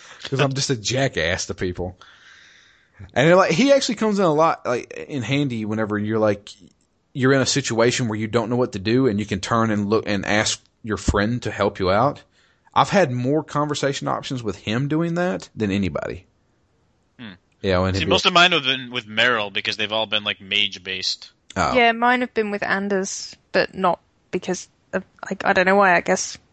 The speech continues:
Speaker 1: See, I am
Speaker 3: Like,
Speaker 1: a mage,
Speaker 3: I'm very
Speaker 1: so.
Speaker 3: sympathetic to, I'm sympathetic to the mages, so.
Speaker 1: That may come back to haunt you.
Speaker 3: Okay.
Speaker 1: I'm just saying.
Speaker 3: Well, you know, just gotta go with the flow.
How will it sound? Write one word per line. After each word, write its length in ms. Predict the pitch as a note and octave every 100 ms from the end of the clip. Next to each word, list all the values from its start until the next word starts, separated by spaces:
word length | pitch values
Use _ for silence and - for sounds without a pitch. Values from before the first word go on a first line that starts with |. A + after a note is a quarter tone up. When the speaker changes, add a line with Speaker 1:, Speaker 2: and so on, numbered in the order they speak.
| _ _ F2+
Speaker 1:
See, 200 | - F#2
I 180 | F#2+ G2+
am 80 | G2+
Speaker 3:
Like, 160 | G2+ -
Speaker 1:
a 40 |
mage, 80 | A#3
Speaker 3:
I'm 120 | A#3
very 240 | A#3+ A#3
Speaker 1:
so. 60 | A#3+
Speaker 3:
sympathetic 800 | A#3 - - A3+ - - - -
to, 280 | - G#3+ -
I'm 140 | G3+
sympathetic 760 | G3 G#3 - - G3 - - -
to 120 | - F3+
the 100 | E3+
mages, 680 | E3+ E3 D#3+ E3 - - - -
so. 360 | - F3 E3+ - _ _ _ _ _ _ _ _ _ _ - _ _ _ _ _ _ _ - -
Speaker 1:
That 140 | - -
may 120 | - -
come 160 | -
back 220 | - - -
to 60 |
haunt 260 | - - - -
you. 180 | G#2 - _ _ _ _ _ - -
Speaker 3:
Okay. 340 | - - - _ _ _ _ -
Speaker 1:
I'm 80 | -
just 160 | D#2 -
saying. 260 | C#2 E2+ - _ _ _ _ _ - - - _
Speaker 3:
Well, 220 | D#4 E4
you 100 | D#4
know, 160 | G3+ G3+ _ _ _ -
just 220 | G#3+ -
gotta 140 | G#3
go 220 | F#3+ F#3 F#3
with 120 | F#3
the 60 |
flow. 280 | - F3+ F3+